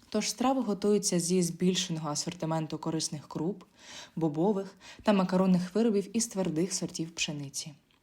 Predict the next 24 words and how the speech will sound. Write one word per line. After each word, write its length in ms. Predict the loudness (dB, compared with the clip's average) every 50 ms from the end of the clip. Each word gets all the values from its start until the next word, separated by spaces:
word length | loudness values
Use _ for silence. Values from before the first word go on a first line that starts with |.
| _ -20 _ _ _ -20 -20 -20 -20 -18 -8
Салати 380 | -6 -2 2 2 4 4 4 2
з 80 | 0 0
квашених 600 | 0 2 2 2 2 2 0 0 0 -2 0 0
овочів 420 | 2 2 2 0 0 -2 -4 -4 -4
у 80 | -8 -4
поєднанні 520 | 0 2 2 2 4 2 2 4 4 4
зі 100 | 4 4
свіжими 540 | 2 0 0 2 2 2 0 -2 -4 -6 -8 -12 -16 _ _
набули 260 | -6 -4 -2 0 0 0
нових 340 | -2 -2 -2 -2 -2 -2
смакових 540 | -2 -2 -2 -2 -2 -2 -4 -4 -4 -4 -8
відтінків. 560 | -8 -8 -6 -6 -6 -4 -6 -6 -8 -10 -12 -14 -16 _ _ _ _ _ _ -20 -20 -18 -18 -16 -16 -16 -16 -10 -2
Крім 220 | 2 4 4 6
яблук, 480 | 6 6 6 6 6 4 2 2 0 -2
які 200 | -2 0 -2 -2
іноді 380 | 2 4 4 4 4 2 0
були 200 | 0 2 0 0
в 60 | 0
старому 400 | -2 -4 -4 -2 -2 -2 -2 -4
меню, 360 | -4 -6 -6 -6 -8 -8 -10 -12 -16 _ _ -20 -20 -20 -18 _
школярі 500 | -12 -10 -4 0 2 2 4 6 4 4
зараз 300 | 4 4 2 2 2 0
смакують 560 | 0 0 0 0 0 -2 -2 -2 -2 0 2
мандаринами, 760 | 6 6 6 6 4 2 0 0 0 0 0 0 -2 -6 -8